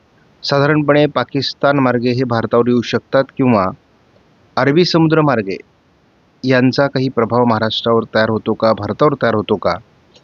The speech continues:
हे देखील बघणं आपल्याला आवश्यक आहे. विशेष म्हणजे दक्षिण भारतातील पावसाचं वातावरण संपलं आहे. किरकोळ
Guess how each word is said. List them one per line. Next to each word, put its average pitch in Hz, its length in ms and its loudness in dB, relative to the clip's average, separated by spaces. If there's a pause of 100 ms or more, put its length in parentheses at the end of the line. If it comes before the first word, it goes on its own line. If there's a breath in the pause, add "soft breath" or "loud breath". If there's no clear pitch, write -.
(140)
हे 170 200 0
देखील 139 340 0
बघणं 113 280 0
आपल्याला 104 300 0
आवश्यक 98 480 -2
आहे. - 220 -12 (800)
विशेष 160 340 2
म्हणजे 185 220 2
दक्षिण 151 380 0
भारतातील 139 500 -2
पावसाचं 113 480 0
वातावरण 110 320 0
संपलं 87 400 -4
आहे. 73 200 -10 (800)
किरकोळ 143 440 2